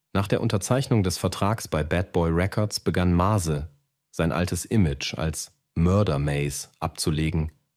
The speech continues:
und ein saubereres, kommerzielleres Image anzunehmen. Er brandete sich einfach als Maase mit einem Dollarzeichen für das S neu.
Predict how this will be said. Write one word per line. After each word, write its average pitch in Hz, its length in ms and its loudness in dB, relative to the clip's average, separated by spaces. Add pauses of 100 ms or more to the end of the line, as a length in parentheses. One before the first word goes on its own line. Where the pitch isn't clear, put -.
(240)
und 101 140 0
ein 104 140 4
saubereres, 92 800 2
kommerzielleres 95 720 0
Image 107 420 0
anzunehmen. 78 640 0 (1300)
Er 85 80 0
brandete 101 500 2
sich 85 220 -2
einfach 92 260 -2
als - 240 -6
Maase 82 640 2 (320)
mit - 160 -2
einem 85 220 2
Dollarzeichen 85 760 0
für 87 140 -4
das - 400 -4
S - 400 -4 (200)
neu. 85 380 2